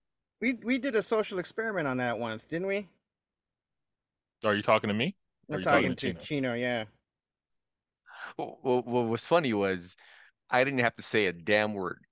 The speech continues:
Speaker 3: The only thing I said was, "Hey, let's go to the mall." So we go to the mall, and we're, he, he's like, "Where are we going?"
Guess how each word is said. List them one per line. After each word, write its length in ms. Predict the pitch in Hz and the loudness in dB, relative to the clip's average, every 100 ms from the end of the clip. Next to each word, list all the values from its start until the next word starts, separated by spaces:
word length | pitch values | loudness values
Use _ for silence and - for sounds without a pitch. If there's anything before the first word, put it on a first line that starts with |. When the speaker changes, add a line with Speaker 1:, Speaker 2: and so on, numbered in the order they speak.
| - | -2
Speaker 3:
The 80 | 107 | 0
only 180 | 113 | 2
thing 120 | 113 110 | 2 0
I 60 | |
said 240 | 104 107 95 | 0 -2 -2
was, 340 | 87 80 - _ _ _ _ _ _ _ - | -6 -8 -14 _ _ _ _ _ _ _ 2
"Hey, 120 | 113 | 2
let's 120 | 101 | 2
go 100 | 110 | -2
to 80 | 98 | -4
the 80 | 87 | -4
mall." 320 | 87 67 - _ _ _ _ _ _ _ _ - | -4 -4 -10 _ _ _ _ _ _ _ _ -12
So 160 | - | -8
we 80 | 90 | -6
go 140 | 92 | -4
to 40 | 90 | -6
the 100 | 92 | -4
mall, 360 | 98 92 76 _ _ _ _ _ _ _ - | 0 0 -2 _ _ _ _ _ _ _ -4
and 240 | 101 98 | -4 -2
we're, 140 | 110 | -2
he, 240 | 104 101 92 | -4 -8 -8
he's 120 | 95 | -2
like, 180 | 101 - | -2 0
"Where 80 | 107 | 0
are 40 | |
we 60 | 113 | 0
going?" 320 | 120 98 | 0 0